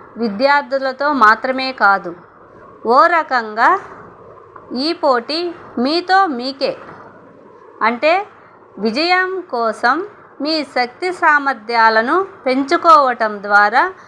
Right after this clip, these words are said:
మీరు ఎక్కువ మార్కులను సాధించటానికి కృతి-, కృషి చేస్తున్నారన్నమాట. అదీకాక ఈ రోజుల్లో పోటీ పరీక్షలు దేశవ్యాప్తంగా, రాష్ట్ర వ్యాప్తంగా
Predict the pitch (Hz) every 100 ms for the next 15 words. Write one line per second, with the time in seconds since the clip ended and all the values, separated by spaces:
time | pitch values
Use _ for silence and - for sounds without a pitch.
0 | - - - 269 285 214 - 233 269 -
1 | 381 392 349 269 254 240 - 226 226 311
2 | 392 - - - - - 262 254 294 349
3 | 330 311 247 233 233 233 311 359 359 -
4 | 269 285 302 269 - - 320 302 392 381
5 | 320 262 - 277 254 247 233 220 208 196
6 | 196 196 190 160 - - - - - -
7 | - - - - - 220 262 403 370 285
8 | 208 190 196 254 339 - - - 294 359
9 | 330 262 233 220 220 240 330 349 - 285
10 | 330 359 339 269 240 240 - 220 233 311
11 | 226 240 277 311 320 254 254 294 285 302
12 | 262 240 247 269 240 254 269 - 277 240
13 | 254 269 285 262 233 226 269